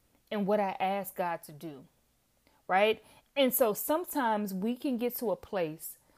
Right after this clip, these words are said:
where we pray to God, we ask him, but we don't fully expect him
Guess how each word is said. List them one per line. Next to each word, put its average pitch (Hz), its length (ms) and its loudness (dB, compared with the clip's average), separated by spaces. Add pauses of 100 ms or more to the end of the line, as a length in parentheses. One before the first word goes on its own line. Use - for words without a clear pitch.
(220)
where 208 320 6
we 214 360 0
pray 302 320 0
to 294 160 0
God, 190 500 4
we 214 240 -4
ask 262 400 -4
him, 170 380 -2 (400)
but 226 80 8
we 220 160 4
don't 262 240 2
fully 285 500 0
expect 254 680 -6
him 160 380 -8